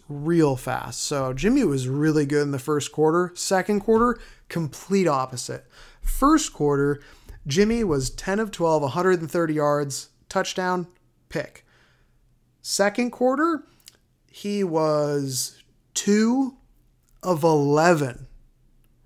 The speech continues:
for, like, twenty or thirty yards. Two of eleven for thirty yards. That is one of the worst performances I can remember of a quarterback having in a quarter.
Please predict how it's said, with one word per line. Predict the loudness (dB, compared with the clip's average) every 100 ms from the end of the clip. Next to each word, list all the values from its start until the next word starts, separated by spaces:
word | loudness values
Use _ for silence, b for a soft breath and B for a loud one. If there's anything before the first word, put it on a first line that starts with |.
| _ _ _ _ _ _ _
for, | -10 -6 -2 0 0 0 0 -2
like, | -4 -6
twenty | -10 -8 -2 0 0 0
or | 0
thirty | -2 -4 -4
yards. | -6 -6 -8 -14 -18 -18 _ -12
Two | 4 6 8
of | 8
eleven | 4 4 2 2 -2 -4
for | -6
thirty | -4 -2 -2 -2
yards. | -6 -6 -6 -4 -2 -2 b b b b b b -4
That | 2 6
is | 6 4 -6 -12
one | -8 -2 0
of | 2
the | 0
worst | 0 0 2 2 0 -4 -10
performances | -4 -4 -2 -2 -2 -2 -4 -4 -4 -4 -4
I | -2 -2
can | -2 -4
remember | -4 -2 -2 -4 -4
of | -6 -6
a | -4
quarterback | -2 -2 -2 -6 -6
having | -4 -2 -4 -6
in | -6
a | -8
quarter. | -2 -2 -2 -6